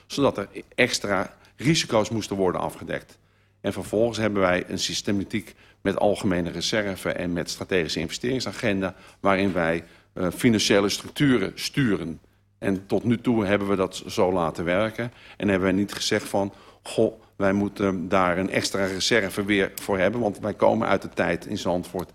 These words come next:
dat we allemaal reservepotjes hadden voor allerlei dingen. Nou, daar zijn we mee gestopt. En daar valt dit ook onder, wat nu van belang is, om bij de voorjaarsnota inderdaad goed in te schatten. Wat,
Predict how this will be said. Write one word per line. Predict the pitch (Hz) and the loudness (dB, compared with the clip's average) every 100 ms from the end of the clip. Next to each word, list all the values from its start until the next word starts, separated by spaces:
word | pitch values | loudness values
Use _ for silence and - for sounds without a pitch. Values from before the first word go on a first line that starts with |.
| - - | -20 -6
dat | 95 | -6
we | - | -2
allemaal | - 139 95 | 2 4 2
reservepotjes | 85 127 120 131 120 - 131 120 - | 0 0 0 -2 -6 -4 -4 -4 -2
hadden | 120 120 | 0 0
voor | - 90 | -2 -2
allerlei | 104 90 82 80 | 0 0 -2 -2
dingen. | 98 127 | -4 -4
Nou, | 85 71 _ _ - | -6 -8 _ _ -6
daar | 101 | -2
zijn | 95 90 | 0 0
we | |
mee | 80 78 | 0 -2
gestopt. | - - 117 - _ - - | -6 -6 -6 -6 _ -20 -10
En | 120 101 | 0 2
daar | 80 | 0
valt | - 80 82 | 2 0 0
dit | 80 - | -4 0
ook | 90 98 | 0 0
onder, | 113 139 151 | 0 0 0
wat | 101 | -2
nu | 101 80 | -4 -6
van | 80 | -4
belang | 80 82 113 | 0 0 0
is, | 120 131 - - - - | 0 -4 -10 -20 -20 -4
om | 107 | 0
bij | 98 85 | 2 2
de | 82 | -2
voorjaarsnota | - 90 101 107 110 120 117 123 113 | -4 0 2 2 0 0 0 0 -2
inderdaad | 95 92 85 85 87 - - - - | -2 -4 -4 -2 -2 -4 -12 -20 -8
goed | - 160 - | 2 4 6
in | 127 | 2
te | 127 | 2
schatten. | - 110 87 - - _ - | 0 2 0 -4 -16 _ 0
Wat, | 113 - | 0 0